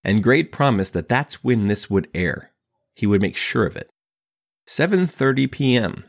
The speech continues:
was a pretty great time for an all-ages family show.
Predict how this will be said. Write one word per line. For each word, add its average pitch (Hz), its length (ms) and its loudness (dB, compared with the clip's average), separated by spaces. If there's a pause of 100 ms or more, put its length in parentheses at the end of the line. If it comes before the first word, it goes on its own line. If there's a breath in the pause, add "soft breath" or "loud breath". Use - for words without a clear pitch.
was 101 160 -6
a 95 40 0
pretty 160 340 -2
great 131 320 0
time 117 420 0
for 85 160 -6
an 85 160 -4
all-ages 90 720 0
family 80 420 -6
show. - 440 -4